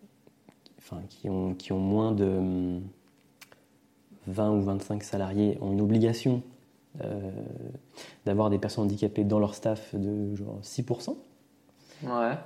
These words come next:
Speaker 1: Euh, et à savoir aussi que les entreprises n'ont pas le droit de refuser un, un, un poste pour raison de handicap.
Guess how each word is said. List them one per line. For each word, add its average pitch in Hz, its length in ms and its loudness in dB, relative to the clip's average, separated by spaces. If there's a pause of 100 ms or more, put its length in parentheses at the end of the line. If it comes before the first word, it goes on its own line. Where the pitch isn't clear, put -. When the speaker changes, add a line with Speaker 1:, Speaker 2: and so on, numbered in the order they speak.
Speaker 1:
Euh, 95 880 0 (1300)
et 107 360 6 (280)
à 104 80 -2
savoir 107 340 2
aussi 185 480 0
que - 100 0
les 101 60 4
entreprises 117 420 8
n'ont 95 140 4
pas 160 200 0
le 160 60 4
droit 139 200 4
de 135 60 4
refuser 113 380 2
un, 98 280 4 (1600)
un, 92 200 -4 (680)
un 98 80 -2
poste - 420 0 (260)
pour 123 200 6
raison 113 260 6
de 120 80 6
handicap. 107 440 2